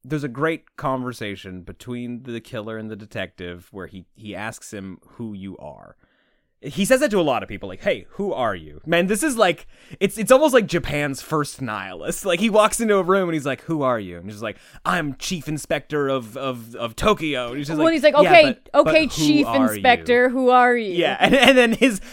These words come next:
Speaker 1: his face drops. Like, he's never been asked that. Like, <gasps> "Who am I?" <laughs> Like, like, they've, this is the first time anybody is being introduced to any sort of radical <laughs> philosophy. Like, "Oh my God, life is meaningless and I am nothing except for the facade that I put out for the world to see."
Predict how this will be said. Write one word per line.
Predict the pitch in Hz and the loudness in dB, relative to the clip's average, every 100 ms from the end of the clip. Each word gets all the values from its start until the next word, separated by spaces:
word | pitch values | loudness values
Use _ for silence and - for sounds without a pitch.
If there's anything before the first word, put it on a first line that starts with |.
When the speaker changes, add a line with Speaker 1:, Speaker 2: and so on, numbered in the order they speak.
| - | -12
Speaker 1:
his | 147 - | -10 -10
face | - 110 143 - | -10 -8 -8 -6
drops. | 170 185 220 196 | -4 -2 -2 -4
Like, | 147 | -4
he's | 196 147 | -4 0
never | 170 180 | 0 0
been | 143 | 0
asked | 139 185 202 | 0 0 0
that. | 214 | 0
Like, | 151 220 | 0 -4
<gasps> | 240 226 - | -10 -10 -12
"Who | 120 117 | -8 -8
am | 90 147 220 | -6 -2 0
I?" | 143 104 95 | 0 -4 -6
<laughs> | 165 | 2
Like, | 339 339 226 | 6 6 6
like, | 247 208 | 4 4
they've, | 214 190 | 4 4
this | 180 220 | 2 0
is | 220 | 0
the | 175 | -4
first | 151 233 285 202 | 2 4 4 4
time | 202 202 196 165 | 6 6 6 4
anybody | 196 208 196 185 175 | 4 4 6 4 4
is | 170 | -2
being | 156 156 160 | -2 -2 -2
introduced | 190 180 180 180 160 | -2 0 0 0 -2
to | 151 | -2
any | 127 208 214 | 2 2 0
sort | 202 190 | 0 2
of | 165 | 2
radical | 156 160 165 160 - 196 | 4 4 6 2 0 -2
<laughs> | |
philosophy. | - 160 156 160 - 190 160 139 110 208 262 214 | -2 -2 0 0 -2 -8 -8 -8 -8 -10 -10 -2
Like, | 190 175 | 0 4
"Oh | 208 | 4
my | 175 | 2
God, | 180 196 180 147 | 4 4 4 2
life | 175 156 | 0 0
is | 151 | -4
meaningless | 151 196 156 127 123 | -4 -4 -4 -4 -6
and | 135 | -4
I | 139 135 | -2 -2
am | 127 | -2
nothing | 156 170 135 113 | -2 -4 -6 -8
except | 110 - 139 | -10 -8 -8
for | - 131 123 | -8 -8 -6
the | 117 120 113 | -8 -10 -10
facade | - 120 - 165 156 117 | -10 -10 -8 -10 -8 -8
that | 107 | -8
I | 110 | -6
put | 143 131 | -4 -4
out | 123 | -6
for | 131 | -8
the | 127 | -6
world | 127 131 123 | -4 -6 -6
to | 135 | -10
see." | 190 | -6